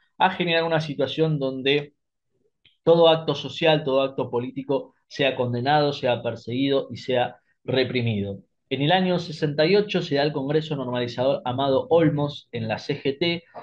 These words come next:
y en este Congreso se establece una votación para ver quién va a conducir. Se tenían que renovar las, las autoridades de la C G T y se tenía que definir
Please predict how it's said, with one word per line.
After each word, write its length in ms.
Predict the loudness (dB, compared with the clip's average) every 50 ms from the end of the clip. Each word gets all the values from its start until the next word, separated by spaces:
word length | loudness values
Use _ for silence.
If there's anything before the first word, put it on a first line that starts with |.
| -18 -20 -20 _
y 80 | -2 0
en 80 | 0 0
este 240 | 0 2 0 2
Congreso 680 | 2 2 0 2 2 2 2 2 2 2 0 0 0 -4 -10
se 420 | -14 -6 -2 0 0 0 0 -2 -6
establece 880 | -8 -8 -4 0 0 2 2 2 2 0 -2 -2 -2 -2 -2 -2 -4 -12 _ _ _ _ _ _
una 240 | _ 2 4 4 6
votación 680 | 6 4 2 2 0 -2 -2 -2 0 0 0 0 0 -2
para 220 | -2 0 0 2
ver 340 | 2 2 2 0 -2 -8 _ _ _
quién 220 | -6 -6 -2 0
va 80 | 0 0
a 80 | 0
conducir. 600 | 0 -2 0 0 -2 -2 -4 -6 -6 -6 -6 -8 -12 -10
Se 200 | -8 -6 -6 -4
tenían 400 | -2 -2 -2 0 0 0 0 2
que 120 | 2 2
renovar 340 | 2 2 0 0 0 0 0
las, 240 | 0 -2 -4 -6 -10 -10 -4
las 220 | -4 -4 -2 -2
autoridades 460 | -2 -2 -2 -2 0 2 2 2 2
de 60 | 2 2
la 100 | 0 -2
C 160 | -2 -4 -4
G 120 | -2 2
T 280 | 2 2 2 2 -2 _ _ _ _ _ _ _ _ _ _ _ _
y 240 | 0 0 0 0 -2
se 120 | -4 -2
tenía 260 | 0 0 2 2 2
que 80 | 2 0
definir 260 | -2 -4 -4 -4 -2